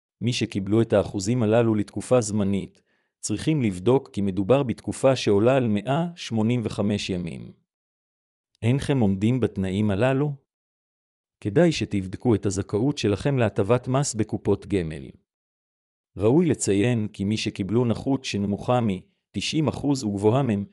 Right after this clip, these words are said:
שבעים וחמישה אחוז צפויים לקבל פטור ממס הכנסה בקופת הגמל בלבד. הדבר עשוי להישמע לכם מינורי,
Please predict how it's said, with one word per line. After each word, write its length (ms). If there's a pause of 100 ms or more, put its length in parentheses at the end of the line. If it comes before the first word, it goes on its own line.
שבעים 380
וחמישה 480
אחוז 380
צפויים 420
לקבל 380
פטור 380
ממס 400
הכנסה 440
בקופת 480
הגמל 380
בלבד. 500 (1160)
הדבר 420
עשוי 300
להישמע 420
לכם 280
מינורי, 540